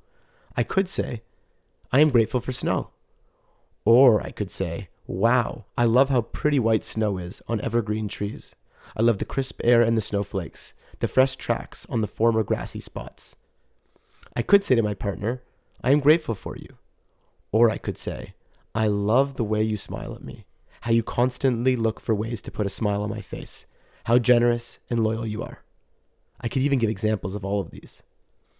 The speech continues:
The second component is thanksgiving. With thanksgiving,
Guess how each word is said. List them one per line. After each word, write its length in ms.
The 60
second 320
component 540
is 140
thanksgiving. 640
With 160
thanksgiving, 720